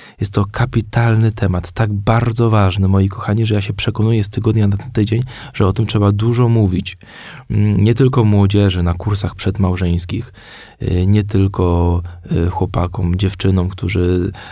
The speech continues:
zakochują się w sobie i są na etapie zauroczenia i mają różowe okulary i żeby urealnić rzeczywistość, e,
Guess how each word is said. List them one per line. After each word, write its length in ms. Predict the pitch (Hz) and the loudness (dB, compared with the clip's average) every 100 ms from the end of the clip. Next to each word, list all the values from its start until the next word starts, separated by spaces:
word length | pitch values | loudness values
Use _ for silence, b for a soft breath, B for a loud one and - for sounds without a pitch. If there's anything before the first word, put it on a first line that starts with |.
| B | B
zakochują 640 | - 92 - - 101 95 92 | -4 -2 -4 -2 0 2 0
się 180 | 95 95 | 0 -2
w 60 | |
sobie 440 | - 95 101 95 92 | 0 0 2 2 0
i 60 | |
są 140 | 90 95 | 0 0
na 160 | 92 | 0
etapie 380 | 92 95 95 92 | -2 -2 -2 -2
zauroczenia 880 | 95 95 98 107 101 - 98 98 92 | 0 -2 -2 -2 -2 0 2 2 0
i 60 | |
mają 280 | 95 95 95 | 0 2 2
różowe 340 | 98 98 95 - | 2 2 0 -2
okulary 600 | - - 92 98 95 95 B B B | -4 -2 2 2 2 -2 B B B
i 80 | - | 0
żeby 260 | 101 98 98 - | 0 0 -4 -2
urealnić 1040 | 113 104 98 - 101 107 98 90 98 - 98 95 | 0 4 4 4 2 4 2 0 -4 -4 -2 0
rzeczywistość, 1040 | 95 98 104 104 104 104 95 90 - | 0 -2 -2 -2 -2 -2 -2 -2 -4
e, 40 | - | -8